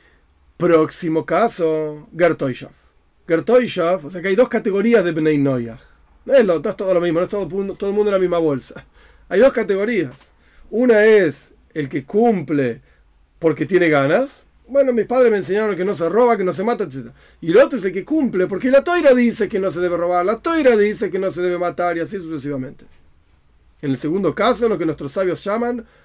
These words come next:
Hasidei Umo Oilom, un piadoso de entre las naciones.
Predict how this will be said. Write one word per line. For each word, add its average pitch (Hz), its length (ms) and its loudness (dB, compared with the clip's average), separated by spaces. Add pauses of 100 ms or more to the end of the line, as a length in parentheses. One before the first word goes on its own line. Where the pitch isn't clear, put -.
Hasidei 214 800 -2
Umo 233 260 2
Oilom, 139 560 -2 (240)
un 165 160 -6
piadoso 180 440 -4
de 190 60 -4
entre 160 140 -8
las 147 120 -4
naciones. 127 400 -10